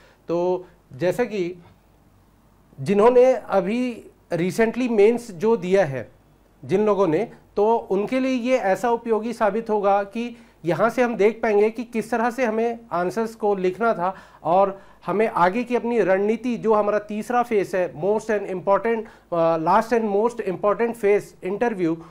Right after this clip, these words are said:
उसके लिए हम अपनी तैयारी कैसे, अ, आगे बढ़ाएं उस तैयारी को। और दूसरा,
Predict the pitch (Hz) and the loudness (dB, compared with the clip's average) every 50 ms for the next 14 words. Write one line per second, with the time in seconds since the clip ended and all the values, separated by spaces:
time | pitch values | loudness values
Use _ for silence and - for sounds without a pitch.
0 | - - - 185 190 - - 240 233 240 240 208 185 214 240 226 - - 170 - | -20 -10 -8 -6 -6 -2 -2 -2 0 2 2 2 2 0 -2 -4 -6 -8 -6 -4
1 | 226 226 226 220 196 180 180 175 185 - - 196 175 160 - 269 294 285 - - | -6 -4 -2 0 0 2 2 0 -2 -2 -2 -4 -4 -2 -4 -6 -6 -6 -10 -18
2 | _ _ _ _ _ _ 156 156 160 170 165 - - - _ _ _ _ _ _ | _ _ _ _ _ _ -2 0 0 0 -2 -4 -8 -16 _ _ _ _ _ _
3 | _ _ - 202 214 220 226 185 180 160 170 170 165 165 160 147 - 180 160 147 | _ _ 0 2 2 2 2 0 -2 -2 -2 -4 -6 -8 -10 -8 -6 -4 -4 -2
4 | 147 143 139 135 113 117 107 - - - _ _ - 170 180 156 175 214 214 - | -2 -2 -4 -6 -8 -10 -14 -14 -18 -20 _ _ -4 -4 -4 -2 -4 -6 -4 0
5 | 254 254 226 139 - | 2 2 2 2 0